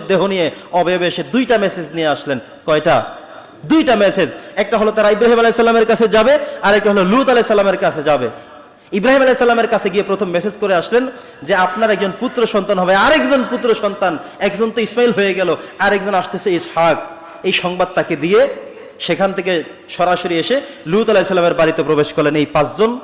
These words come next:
ফেরেশতা, মানুষের আকৃতি, চেহারা, সুরত ধরে এসে সেখানে ঢুকলেন। ঢোকা মাত্রই লূত আলাইহিস সালাম তাদেরকে দেখে খুব শঙ্কিত হয়ে গেলেন, টেনশনের মধ্যে পড়ে গেলেন। কেন?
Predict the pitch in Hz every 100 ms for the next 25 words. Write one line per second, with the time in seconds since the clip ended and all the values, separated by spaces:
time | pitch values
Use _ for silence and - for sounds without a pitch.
0 | - 165 208 208 262 302 - - - 143
1 | 180 214 - 196 170 180 170 147 170 160
2 | 156 - 175 147 151 143 135 - - -
3 | 147 151 147 143 139 139 135 113 - -
4 | - _ - 143 196 233 208 220 220 160
5 | - - 175 240 226 208 202 180 170 175
6 | 170 160 147 180 143 - - - - -
7 | 185 180 208 156 143 131 127 113 - -
8 | - _ _ _ - 240 240 240 262 233
9 | 180 196 190 170 156 147 123 - - 190